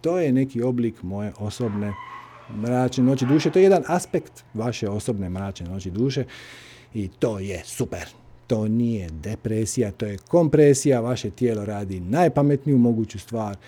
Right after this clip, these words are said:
ne vidi odgovore vani i onda se povlači unutra gdje odgovori doista jesu i sav konflikt koji vidite vani nije ništa drugo nego stiskanje malog sjemena od lubenice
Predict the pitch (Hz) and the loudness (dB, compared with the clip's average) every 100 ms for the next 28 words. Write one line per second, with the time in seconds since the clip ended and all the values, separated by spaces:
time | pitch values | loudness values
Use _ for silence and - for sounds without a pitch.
0 | - _ - 127 160 151 135 127 117 110 | -20 _ 0 4 6 6 6 6 4 0
1 | 98 98 156 156 147 123 92 87 95 - | -2 0 2 4 4 2 -2 -10 -12 -12
2 | 85 78 78 - 92 151 165 143 123 98 | -12 -12 -12 -6 2 4 6 4 2 -2
3 | 104 110 101 90 82 76 78 - - 82 | -4 -4 -4 -6 -10 -12 -14 -14 -10 4
4 | 135 175 - 175 - - - - - 123 | 8 8 8 4 4 -8 -18 -8 -2 0
5 | - 180 139 - 190 254 247 247 - - | 2 2 0 6 8 8 8 4 0 4
6 | 139 139 135 127 123 135 190 190 180 151 | 6 6 6 4 2 4 4 4 4 6
7 | 139 131 139 202 220 - 170 151 175 175 | 6 6 8 8 6 6 6 8 8 8
8 | - - - 131 135 135 135 131 131 - | 4 -4 -6 0 4 6 6 6 2 0
9 | 170 208 - 202 190 185 156 143 151 143 | 0 0 2 2 4 4 4 4 4 2
10 | 135 - 135 127 120 113 110 110 151 190 | 0 0 4 4 4 0 -2 2 4 6
11 | 190 190 185 | 6 6 6